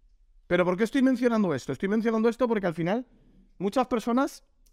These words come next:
creen que el final del camino o lo que nos aporta plenitud es en sí mismo solamente el fruto. Pero el fruto no deja de ser la muestra de un proceso,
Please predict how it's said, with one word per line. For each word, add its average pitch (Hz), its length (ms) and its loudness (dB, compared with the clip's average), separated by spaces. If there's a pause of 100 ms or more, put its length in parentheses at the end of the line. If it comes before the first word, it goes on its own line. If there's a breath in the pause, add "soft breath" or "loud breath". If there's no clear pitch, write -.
(360)
creen 269 340 2
que 214 260 -2
el 185 220 0
final 233 600 0
del 214 220 0
camino 190 460 0
o 170 40 2
lo 156 100 2
que 156 100 -2
nos 147 140 -4
aporta 208 400 -2
plenitud 202 460 -4 (400)
es 202 220 -4
en 202 140 0
sí 190 220 -4
mismo 220 480 0 (420)
solamente 190 640 2
el 147 100 -2
fruto. 107 540 -6 (1000)
Pero 170 180 4
el 160 80 4
fruto 254 360 2
no 220 100 0
deja 220 260 0
de 202 80 0
ser 240 320 -2 (520)
la 165 200 4
muestra 185 580 0
de 160 120 2
un 196 240 0 (280)
proceso, 165 1000 -2